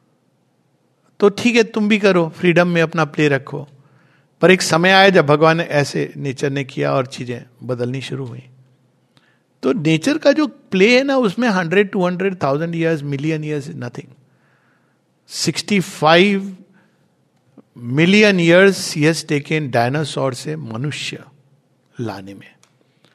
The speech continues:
और अगर आप साल के मापदंड पे देखोगे, तो मनुष्य कितने मिनट पहले आया है? केवल,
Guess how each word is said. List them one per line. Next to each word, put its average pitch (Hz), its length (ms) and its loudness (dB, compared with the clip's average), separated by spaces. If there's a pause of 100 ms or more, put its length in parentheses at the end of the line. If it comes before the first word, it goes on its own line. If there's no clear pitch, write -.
(320)
और 127 100 -6
अगर 139 200 2
आप 147 200 4
साल 151 520 2
के 165 260 2
मापदंड 143 500 0
पे 147 140 -4
देखोगे, 139 420 0
तो 139 200 -4 (340)
मनुष्य 175 420 -4
कितने 208 540 -4
मिनट 160 460 -4
पहले 160 320 0
आया 160 240 2
है? 240 240 -6 (840)
केवल, 170 460 2